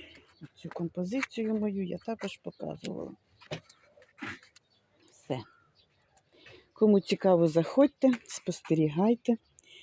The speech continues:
дивіться, щось мотайте на вуса, я поради не даю. Так,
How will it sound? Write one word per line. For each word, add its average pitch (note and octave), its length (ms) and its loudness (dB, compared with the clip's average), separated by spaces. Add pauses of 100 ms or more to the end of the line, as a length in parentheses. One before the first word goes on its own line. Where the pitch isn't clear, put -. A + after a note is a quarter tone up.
(320)
дивіться, F3+ 600 0
щось - 300 0
мотайте G#3 480 4
на E3 160 4
вуса, A3+ 500 -2
я C4 280 4
поради G3 480 2
не F3 140 6
даю. E3 500 4 (840)
Так, E4+ 260 2